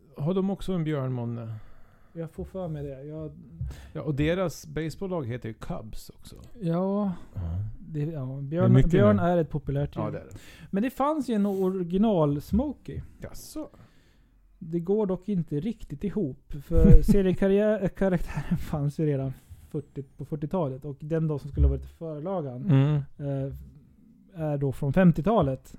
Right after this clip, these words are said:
Speaker 1: Aj då.
Speaker 2: Eh,
Speaker 1: Ja.
Speaker 2: så vi, vi
Speaker 1: Ja.
Speaker 2: Det finns en förlaga som kom långt efter att karaktären var,
Speaker 1: Det f-
Speaker 2: redan var påhittad.
Speaker 1: Ja.
Speaker 2: Eh, men det var ju då en björnunge
Speaker 1: Mm.
Speaker 2: som var omringad av eld och hade klättrat upp i ett träd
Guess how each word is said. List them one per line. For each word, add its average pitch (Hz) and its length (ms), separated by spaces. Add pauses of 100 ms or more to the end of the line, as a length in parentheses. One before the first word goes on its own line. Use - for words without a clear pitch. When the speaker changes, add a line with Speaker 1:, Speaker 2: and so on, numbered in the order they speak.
Speaker 1:
Aj 104 240
då. 92 400
Speaker 2:
Eh, 143 80
Speaker 1:
Ja. 95 260 (200)
Speaker 2:
så 165 200
vi, 185 220
vi 220 300 (640)
Speaker 1:
Ja. - 80
Speaker 2:
Det - 60
finns 175 180
en 202 80
förlaga 185 520
som 175 200
kom 175 220
långt 175 220
efter 170 380
att 151 340
karaktären 143 640
var, 139 160
Speaker 1:
Det 139 60
f- 135 80
Speaker 2:
redan 139 180
var 139 100
påhittad. 143 520 (200)
Speaker 1:
Ja. 151 200 (320)
Speaker 2:
Eh, 170 360
men 185 360
det 208 140
var 180 260
ju 180 80
då 131 380 (1040)
en 147 160
björnunge 143 460 (280)
Speaker 1:
Mm. 143 140
Speaker 2:
som 175 220
var 160 240
omringad 175 720
av 156 180
eld 196 300
och 139 60
hade 131 160
klättrat 139 460
upp 190 340
i 143 440 (140)
ett - 280
träd 143 460